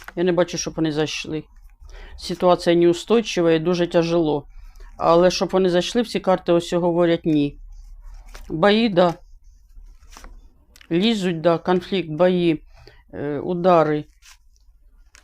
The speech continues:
М, м, м, ні, препятствия, ні. Спокійне состояние і препятствия. Мстительні лізуть. Неприятна ситуація. Ні, я не бачу, щоб вони зайшли.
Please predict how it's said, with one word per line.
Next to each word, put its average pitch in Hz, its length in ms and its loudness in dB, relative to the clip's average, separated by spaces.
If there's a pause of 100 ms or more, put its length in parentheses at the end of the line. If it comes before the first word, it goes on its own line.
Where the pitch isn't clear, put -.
(240)
М, - 160 -10
м, - 100 -10 (100)
м, 170 340 2
ні, 185 260 -2 (380)
препятствия, 175 760 -2
ні. 180 280 2 (640)
Спокійне 170 580 0
состояние 175 640 0
і 160 60 0
препятствия. 160 680 -2
Мстительні 175 760 2
лізуть. 180 440 -2 (1400)
Неприятна 156 680 0
ситуація. 147 840 -4 (400)
Ні, 190 180 2
я 208 120 2
не 254 80 2
бачу, 185 300 0
щоб 170 140 -8
вони 160 140 0
зайшли. 151 440 -4